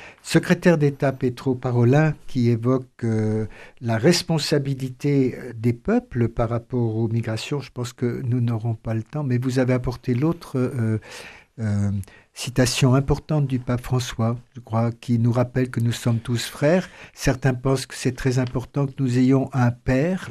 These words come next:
une transcendance. Tout à l'heure, vous parliez de ce, euh, combat à l'intérieur de soi-même pour la paix, comme le dit, euh, le grand djihad par rapport au petit djihad qu'est la guerre,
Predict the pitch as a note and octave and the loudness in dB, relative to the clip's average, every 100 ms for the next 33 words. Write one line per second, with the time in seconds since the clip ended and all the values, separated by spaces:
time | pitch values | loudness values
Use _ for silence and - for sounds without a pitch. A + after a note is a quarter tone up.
0 | C#3 A#2+ - B2 B2 - A#2 A2+ D3 - | -4 -4 -2 -2 -2 0 0 2 0 -2
1 | - - - C3+ C#3+ C#3+ C#3+ B2+ B2 B2+ | -10 -20 -10 -2 4 6 6 2 -2 0
2 | B2 C3 C#3 A#2+ B2 A#2+ - B2 A2+ - | 0 2 2 4 2 2 0 2 2 0
3 | - - - - - A#2 A2+ - C#3+ C3+ | -6 -6 -4 -4 0 0 0 0 2 4
4 | C3 C3 - B2+ C#3 F3+ F3+ F3+ F3 E3+ | 4 2 2 4 6 6 6 6 6 6
5 | D#3 - D3+ C#3+ C#3+ C#3 C3+ C3 B2+ C3+ | 4 2 0 2 2 0 0 0 0 0
6 | D3+ F3 - B2 B2 B2 B2 B2 A2+ A#2+ | 0 0 -2 0 0 0 2 2 2 -2
7 | C#3 C3 B2 B2 A2+ A2+ E3 D#3 D3 D3 | -4 -2 0 0 0 0 0 0 -2 0
8 | D3 C3+ A#2 A#2 - - B2 A#2+ - B2 | 0 0 -4 -6 -12 -10 -4 -4 -4 -2
9 | A#2+ A#2+ - C#3 - C#3 B2+ A#2+ C3 C3 | -2 -2 -4 -6 -4 -6 -4 -4 -4 -6
10 | - A#2 A2 A2 C#3 | -6 -4 -4 -4 -6